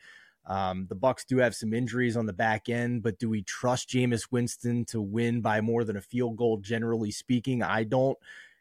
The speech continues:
And then for the Bucks offense, they've looked stuck in mud despite beating the Vikings with turnover luck and beating the Bears with organizational ineptitude. Uh, so just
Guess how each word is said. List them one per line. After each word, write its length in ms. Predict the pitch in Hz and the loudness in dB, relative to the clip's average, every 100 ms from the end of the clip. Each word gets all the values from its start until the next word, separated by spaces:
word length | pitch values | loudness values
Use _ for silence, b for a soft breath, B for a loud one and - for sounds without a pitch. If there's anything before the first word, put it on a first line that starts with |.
| _ | _
And 120 | 110 | -2
then 480 | 127 123 123 123 120 - _ | 0 2 0 -2 -4 -10 _
for 100 | 131 | -4
the 60 | 110 | 4
Bucks 300 | 151 180 - | 6 6 10
offense, 520 | 135 120 135 123 104 | 10 10 4 2 2
they've 360 | 110 131 135 | 2 4 2
looked 240 | 123 135 - | 0 -2 -2
stuck 320 | - 147 135 | 0 2 4
in 160 | 123 117 | 2 4
mud 360 | 127 139 110 | 6 4 4
despite 580 | 101 - - 120 117 117 _ b b b - | -4 -2 2 4 4 2 _ b b b -4
beating 300 | 104 135 139 | 4 4 6
the 80 | 135 | 6
Vikings 640 | 120 123 - 127 127 113 | 8 6 6 2 2 2
with 220 | 117 113 | 0 -2
turnover 560 | - 127 123 120 117 117 | 0 2 6 4 4 2
luck 360 | 113 113 117 - | 4 4 2 0
and 360 | 110 107 107 b b b b - | 0 0 -2 b b b b -6
beating 320 | 95 127 131 131 | 2 4 6 4
the 80 | |
Bears 520 | 113 120 117 117 117 117 | 4 6 6 6 4 2
with 200 | 110 - - | -2 -2 -2
organizational 960 | 127 120 123 110 117 117 - 117 113 | 0 0 0 0 -2 -2 -2 0 2
ineptitude. 800 | 107 110 110 120 95 113 110 101 b b b _ | 2 0 -2 -6 -4 -2 -2 -4 b b b _
Uh, 240 | 107 110 | 0 2
so 540 | 113 - 123 120 117 - _ _ 95 | 2 4 6 6 4 2 _ _ -14
just 220 | - 147 | -2 -2